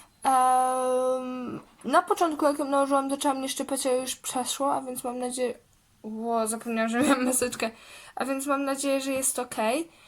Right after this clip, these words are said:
Ogólnie, em, w dotyku jest taka kremowa, dosłownie jakbym dużo kremu miała na twarzy. Em, przypomina mi bardzo taką, kiedy, y, maseczkę, jak kiedyś sobie robiłam z drożdży.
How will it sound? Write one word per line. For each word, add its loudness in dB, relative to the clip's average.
Ogólnie, 0
em, 0
w -10
dotyku -2
jest 2
taka -4
kremowa, 0
dosłownie -2
jakbym -4
dużo -4
kremu -4
miała 0
na -6
twarzy. -4
Em, 2
przypomina 2
mi 0
bardzo 0
taką, -2
kiedy, 0
y, -4
maseczkę, 0
jak -2
kiedyś -2
sobie 0
robiłam 0
z 2
drożdży. 0